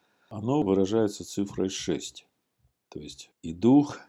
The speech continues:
на уровне шести, и душа на уровне шести, и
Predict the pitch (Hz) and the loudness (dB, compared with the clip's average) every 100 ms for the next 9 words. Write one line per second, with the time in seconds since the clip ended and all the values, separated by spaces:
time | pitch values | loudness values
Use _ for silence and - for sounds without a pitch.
0 | _ _ _ - 104 110 110 101 101 - | _ _ _ -6 0 2 4 2 -2 -4
1 | 98 - 101 98 90 80 82 - 123 123 | -6 -6 -2 0 0 -2 -6 0 0 2
2 | 110 107 101 98 92 - 87 - 92 90 | 0 2 2 0 -4 -6 -10 -10 -8 -8
3 | 87 90 78 78 80 80 | -8 -10 -14 -14 -14 -16